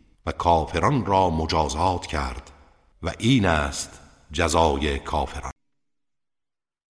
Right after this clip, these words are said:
سپس خداوند بعد از آن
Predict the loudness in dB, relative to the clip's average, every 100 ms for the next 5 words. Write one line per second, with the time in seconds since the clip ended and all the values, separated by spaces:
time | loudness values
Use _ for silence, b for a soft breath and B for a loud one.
0 | _ _ -4 0 4 4 4 0 2 6
1 | 6 6 6 4 2 0 2 2 2 0
2 | 2 2 4 0